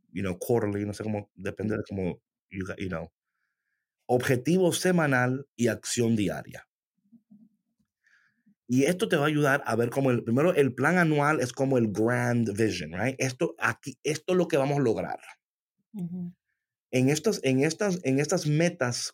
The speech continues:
Speaker 1: cuatrimestrales vamos a estar midiendo el crecimiento y midiendo esto, ¿no?
Speaker 2: Ujú.
Speaker 1: Semanalmente, el objetivo de esta semana es esto. Y las acciones diarias son la-, las siguientes. Si tú puedes tener eso,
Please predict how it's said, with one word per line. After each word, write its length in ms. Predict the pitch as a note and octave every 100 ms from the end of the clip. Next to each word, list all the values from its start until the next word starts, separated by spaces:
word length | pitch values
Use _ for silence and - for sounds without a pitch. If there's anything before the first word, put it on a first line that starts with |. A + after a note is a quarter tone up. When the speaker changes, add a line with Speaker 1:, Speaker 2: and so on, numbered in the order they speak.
| _
Speaker 1:
cuatrimestrales 920 | C3 B2+ B2 A2+ G2+ - C3+ A2 G2+
vamos 260 | A2 B2+ B2+
a 40 |
estar 200 | A#2+ B2
midiendo 720 | A#2+ A2+ G2+ A#2+ C3+ C3 A2+
el 100 | A2
crecimiento 640 | G#2 G2+ G#2+ G#2 B2 C3 B2+
y 40 |
midiendo 360 | G#2+ G#2+ A2+ F#2+
esto, 220 | - F#2
¿no? 220 | C#3 G#3+ _ _ _ _ _ _ C4
Speaker 2:
Ujú. 180 | F3+
Speaker 1:
Semanalmente, 1000 | F#3+ - D3 D#3+ G3 F#3 G3+ F#3+ F3 D#3
el 60 | B2+
objetivo 360 | A#2 B2 B2+ F#3
de 20 |
esta 100 | F3+
semana 440 | F3 F3 E3+ D3 C#3
es 200 | B2+ -
esto. 400 | F#2+ - - E2+ _ _ _ _ _ _ _ _ - -
Y 80 | C#3
las 140 | D3
acciones 400 | D3+ - F3+ G3
diarias 420 | G#3 A3+ G#3+ F3+
son 200 | D3+ C#3 -
la-, 120 | A#2
las 100 | A2 -
siguientes. 600 | G2+ D#2 D2+ - - _ _ _ _ _ _ _ _ _ _ _ _ _ - - -
Si 160 | B2+
tú 180 | B2+ D#3+
puedes 220 | F#3+ G3+
tener 300 | F#3+ F3 F3
eso, 560 | F3+ F#3 F3+ C3+ C3